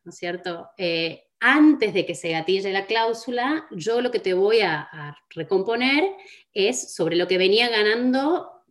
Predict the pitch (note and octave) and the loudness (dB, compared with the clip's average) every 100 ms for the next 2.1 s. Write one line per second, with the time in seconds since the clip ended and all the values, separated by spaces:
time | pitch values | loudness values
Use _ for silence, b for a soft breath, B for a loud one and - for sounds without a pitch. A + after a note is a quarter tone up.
0 | _ F#3+ F3 E3 E3+ F3+ G#3+ - F#3+ F#3+ | _ -6 -4 -2 -4 -4 -4 0 0 0
1 | F3+ G3+ F#3 A#3+ B3+ B3 A#3 - F#3 E3+ | -8 -4 -2 0 -2 -4 -6 -4 -4 -4
2 | - | -8